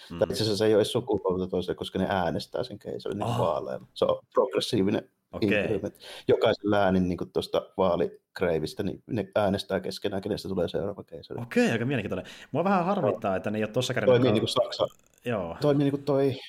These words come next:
Speaker 2: toi, tota, siis, ö, renessanssiajan, niinku, siis Saksa, milloin se oli vielä toi Holy Roman Empire, elikkä niillä oli ne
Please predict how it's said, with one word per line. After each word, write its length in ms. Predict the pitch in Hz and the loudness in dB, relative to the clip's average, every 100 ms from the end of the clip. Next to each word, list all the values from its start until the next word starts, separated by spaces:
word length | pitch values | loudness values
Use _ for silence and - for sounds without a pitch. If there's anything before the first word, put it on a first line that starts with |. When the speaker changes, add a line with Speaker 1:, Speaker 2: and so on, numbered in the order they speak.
| - - | -10 -2
Speaker 2:
toi, 160 | 127 | -2
tota, 360 | 127 - 131 123 - | -2 -4 -4 -4 -8
siis, 420 | - 113 - - - - - - | -8 -6 -8 -12 -16 -20 -18 -14
ö, 140 | - - - 69 76 - _ _ _ _ _ _ _ _ _ _ _ 143 131 - 131 | -12 -12 -12 -12 -14 -20 _ _ _ _ _ _ _ _ _ _ _ -14 -8 -4 0
renessanssiajan, 840 | 139 131 110 - - - 95 95 | 2 2 0 -2 -6 -2 0 0
niinku, 140 | 95 | -2
siis 260 | 95 95 - | -6 -14 -6
Saksa, 360 | 82 - - - | -6 -6 -10 -4
milloin 160 | 95 95 | 0 2
se 80 | 101 | 2
oli 100 | 92 | 2
vielä 120 | 95 | 4
toi 180 | 95 95 | 4 4
Holy 240 | 95 92 | 2 2
Roman 380 | 90 92 95 95 | 0 0 0 -2
Empire, 340 | 85 - - - | -6 -6 -4 0
elikkä 200 | 92 95 | 0 -2
niillä 180 | 90 87 | -2 -2
oli 120 | 87 | -2
ne 180 | 95 | -2